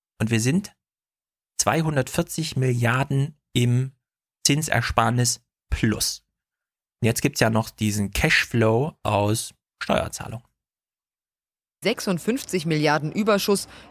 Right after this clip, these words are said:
Speaker 2: die Bund, Länder und Gemeinden zuletzt erzielt haben.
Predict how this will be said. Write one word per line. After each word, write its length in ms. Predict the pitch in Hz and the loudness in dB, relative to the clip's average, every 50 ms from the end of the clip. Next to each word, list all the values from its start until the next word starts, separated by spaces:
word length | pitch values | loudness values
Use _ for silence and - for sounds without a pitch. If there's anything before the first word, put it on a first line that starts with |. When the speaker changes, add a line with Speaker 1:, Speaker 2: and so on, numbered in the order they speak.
| - | -4
Speaker 2:
die 80 | - 160 | -4 -2
Bund, 320 | - - 240 294 330 - | 0 2 0 0 0 -2
Länder 460 | - 156 143 156 165 170 180 185 - - | 0 0 0 2 2 2 0 0 0 -2
und 140 | 190 - | -6 -2
Gemeinden 440 | - 220 202 170 143 143 - - 175 | -2 0 0 2 0 0 -4 -6 -12
zuletzt 460 | - - 220 185 143 127 - - - | -6 -4 -4 -2 -2 -4 -6 -8 -8
erzielt 400 | - 196 - - 165 143 127 - | -8 -8 -6 -6 -6 -6 -6 -6
haben. 100 | 123 110 | -10 -12